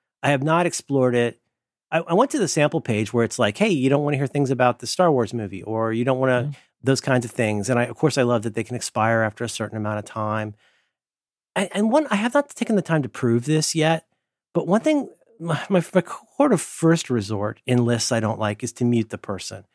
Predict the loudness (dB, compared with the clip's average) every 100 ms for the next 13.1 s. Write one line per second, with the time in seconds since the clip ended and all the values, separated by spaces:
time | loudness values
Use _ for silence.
0 | _ _ _ _ 0 0 0 -2 2 2
1 | 0 -8 -4 2 2 4 2 -2 -4 -4
2 | -4 -4 -6 -6 -8 _ _ _ _ _
3 | _ -2 2 2 0 0 0 -2 0 4
4 | 4 2 -8 -8 -14 _ _ _ -6 -2
5 | 0 2 2 0 -4 -2 -2 -4 -4 -2
6 | -4 -2 -2 -2 -2 -6 -6 -12 -12 -14
7 | -16 -16 -16 -18 _ _ _ _ -2 0
8 | 0 -2 -2 0 2 2 0 0 0 0
9 | 0 2 2 2 0 -4 -6 -2 2 2
10 | 0 _ 2 2 2 0 0 2 2 0
11 | -4 -4 -2 0 2 0 0 0 0 0
12 | -2 -6 -2 -2 0 -4 -2 -2 -4 -8
13 | -10